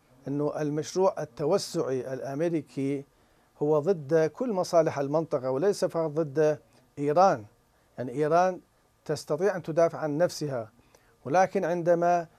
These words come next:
تهدي أمريكا هذه القن-، القنابل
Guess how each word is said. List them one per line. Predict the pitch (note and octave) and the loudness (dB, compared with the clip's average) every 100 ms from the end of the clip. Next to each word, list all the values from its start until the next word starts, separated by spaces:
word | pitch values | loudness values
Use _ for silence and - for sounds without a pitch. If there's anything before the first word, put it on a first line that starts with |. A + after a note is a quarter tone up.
| _ _ | _ _
تهدي | - B3 G#3 D#3 E3 C#3+ - | -2 0 0 0 0 -2 -4
أمريكا | C3+ E3 F3+ E3+ E3+ E3 F3 - _ _ | -2 0 0 0 4 4 4 -4 _ _
هذه | D3+ D#3+ E3 | 2 4 2
القن-، | D3 D3+ D3 | -4 -6 -6
القنابل | - C3+ D#3 D3 F#3 G3 D#3 B2+ | -8 -6 -2 4 8 8 4 -4